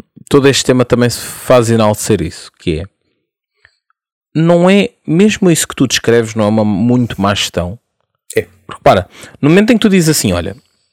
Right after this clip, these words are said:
Speaker 1: viras para um amigo teu e dizes assim, olha, eu preciso, estou mesmo a precisar de ajuda para viver, preciso de cinco mil euros. E a pessoa empresta-te os cinco mil euros.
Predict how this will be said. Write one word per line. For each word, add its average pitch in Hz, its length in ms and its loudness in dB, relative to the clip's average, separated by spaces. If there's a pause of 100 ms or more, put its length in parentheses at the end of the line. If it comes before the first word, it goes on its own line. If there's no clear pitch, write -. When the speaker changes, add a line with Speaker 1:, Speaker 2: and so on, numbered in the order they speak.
(180)
Speaker 1:
viras 160 220 0
para 208 120 0
um 190 60 4
amigo 170 260 2
teu 156 200 4
e 143 40 2
dizes 120 200 0
assim, 80 260 -6
olha, 82 160 -10
eu 98 100 0
preciso, - 680 -4 (300)
estou - 160 -6
mesmo 151 160 4
a 147 40 4
precisar 139 240 2
de 131 80 2
ajuda 117 280 0
para 117 120 0
viver, 113 460 0 (840)
preciso - 300 -2
de - 40 -8
cinco 175 260 0
mil 139 140 4
euros. 98 400 -4 (2000)
E 117 160 0
a 113 40 0
pessoa 123 320 2
empresta-te 123 440 0
os - 60 -6
cinco 120 180 -2
mil 123 140 0
euros. 107 300 -2